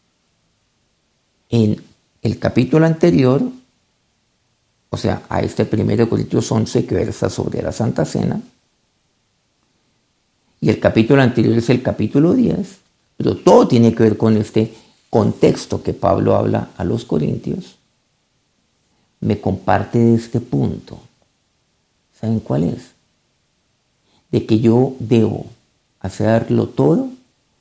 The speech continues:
agradando a todos. Primero, para la gloria de Dios. Segundo, sin ser tropiezo. Tercero, agradando a todos. Bien sea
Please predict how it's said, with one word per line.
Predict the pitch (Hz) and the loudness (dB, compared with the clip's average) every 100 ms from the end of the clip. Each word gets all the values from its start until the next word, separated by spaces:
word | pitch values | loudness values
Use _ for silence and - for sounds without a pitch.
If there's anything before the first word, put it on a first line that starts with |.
| _ _ | _ _
agradando | - 110 - 95 104 120 139 151 - - | -6 -4 -2 -2 0 0 0 -2 -6 -10
a | 98 | -10
todos. | 92 71 - - - _ _ _ _ _ _ _ _ _ _ _ _ _ _ _ _ _ _ _ _ _ _ _ _ _ _ _ _ _ _ _ _ - | -8 -8 -10 -18 -20 _ _ _ _ _ _ _ _ _ _ _ _ _ _ _ _ _ _ _ _ _ _ _ _ _ _ _ _ _ _ _ _ -4
Primero, | 117 120 85 - - - | 0 2 0 -8 -18 -8
para | 98 90 | -2 -2
la | 90 | 0
gloria | 95 98 107 98 | -2 0 0 0
de | |
Dios. | 104 101 - - _ _ _ _ _ _ | 0 -4 -6 -18 _ _ _ _ _ _
Segundo, | - 98 110 123 - - - | -8 -4 -2 -2 -2 -10 -16
sin | - 87 85 | -12 -10 -8
ser | 80 - | -10 -10
tropiezo. | - 82 - 65 - - - _ _ _ _ _ | -10 -8 -4 -6 -6 -14 -20 _ _ _ _ _
Tercero, | 101 - 123 110 - - | -4 -2 -4 -4 -6 -6
agradando | 101 92 80 87 90 104 104 - | -6 -4 -4 -4 -4 -4 -6 -10
a | 73 | -16
todos. | - - - - - _ _ _ _ _ | -12 -12 -12 -16 -20 _ _ _ _ _
Bien | - 117 110 | 2 4 4
sea | - 87 90 | 2 -2 -4